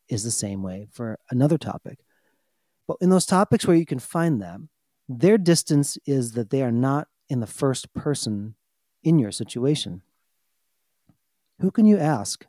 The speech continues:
that's at a distance that can speak to your situation? Who may be older than you that you can go to them and ask them the perspective of time and experience,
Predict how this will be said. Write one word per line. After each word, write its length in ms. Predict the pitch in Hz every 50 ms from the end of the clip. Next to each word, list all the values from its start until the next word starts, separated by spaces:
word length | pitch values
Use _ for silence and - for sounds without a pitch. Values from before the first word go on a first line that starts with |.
| _ _
that's 220 | - 117 - - _
at 140 | - 151 165
a 80 | 180 165
distance 600 | 131 151 160 - - - 101 95 101 - - - _ _ _ _ _ _ _ _ _ _ _ _ _ _ _ _
that 140 | 117 117 -
can 240 | - 107 104 101 120 _ _
speak 520 | - - - - _ 190 139 _ _ - _ _ _
to 100 | - 110
your 120 | 104 101
situation? 720 | - - 104 - - 107 98 87 90 - - - 92 104 _ _ _ _ _ _ _ _ _ _ _ _ _ _ _ _ _ _ _ _ _ _ _ _ _ _
Who 120 | - 165
may 140 | 160 151 147
be 140 | 131 131 135
older 340 | 139 156 165 170 156 165 143
than 200 | 123 123 117 113
you 160 | 113 113 117
that 80 | 117 117
you 120 | 113 110
can 140 | - 117 107
go 180 | 113 117 123
to 80 | 113 117
them 200 | 107 110 107 104
and 100 | 101 101
ask 320 | 104 110 113 - - _
them 260 | _ 110 101 95 98 - _ _ _ _ _ _ _ -
the 120 | 110 107
perspective 600 | - - - - - - 139 - _ - 135 110
of 140 | 98 90 _
time 640 | - - - 131 139 143 151 160 170 180 180 180 _ _ _ _ _ _ _ _ _ _ _ _ _ _ _ _ _ _ -
and 100 | 123 110
experience, 800 | 101 - - _ 147 147 135 113 98 90 90 95 - - -